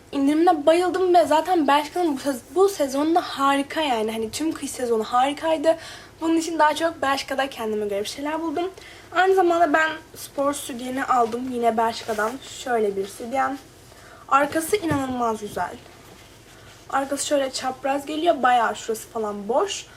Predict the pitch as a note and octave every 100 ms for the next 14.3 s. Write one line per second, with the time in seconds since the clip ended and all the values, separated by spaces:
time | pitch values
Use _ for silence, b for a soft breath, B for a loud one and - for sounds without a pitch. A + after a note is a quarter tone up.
0 | B B D4+ G4+ G4+ - C#4+ C#4+ E4 F4+
1 | F4+ - F#4 E4 C4 B3+ C4+ B3+ B3 -
2 | G#3+ A#3+ C4 D#4 D#4+ E4+ E4+ D#4 D#4 E4+
3 | - B B B D#4+ D#4 E4+ D#4+ C#4+ C#4
4 | A#3 G#3+ C4 - D4+ - B3 A#3+ - C4
5 | C4+ E4+ G#4 G#4 - - - C#4+ C#4 F#4+
6 | E4+ - C4+ A3+ A#3 C#4+ C#4+ B3+ A#3 G3
7 | G3 - A3 A#3 - E4+ G4+ - B B
8 | B B E4 E4+ F4 F4+ F4+ - D#4 D4+
9 | E4 D4+ C#4 C4 C4+ - C4 C4 C4 B3
10 | B3 - A#3 A3 A3 B3 A#3 B B B
11 | - A3+ G#3 - - A#3 A3+ A3+ B3 A#3+
12 | A#3 A3+ A#3 B3+ C4+ A3 G#3+ - G#3 G#3
13 | B3+ B3+ A#3 B3 A3 G#3+ G3+ - B3 C#4+
14 | D#4 D4+ D#4+